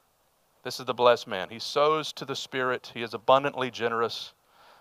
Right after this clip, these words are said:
And now he comes back to the farming analogy in verse ten, speaking again of,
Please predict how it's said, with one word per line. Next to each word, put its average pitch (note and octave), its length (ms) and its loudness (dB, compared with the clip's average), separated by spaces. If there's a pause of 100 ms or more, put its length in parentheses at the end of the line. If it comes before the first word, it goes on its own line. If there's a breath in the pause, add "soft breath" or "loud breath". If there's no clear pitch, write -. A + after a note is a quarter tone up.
(160 soft breath)
And A#2+ 140 -4
now D#3+ 160 8
he D3+ 60 4
comes B2+ 240 -4
back C#3 240 8
to C3+ 80 -4
the A#2+ 80 -2
farming C3+ 420 4
analogy A#2+ 560 4
in B2 140 -10
verse A2+ 260 0
ten, A#2 340 -2 (1120 soft breath)
speaking D#3 440 -4
again C3+ 360 2
of, A2 160 0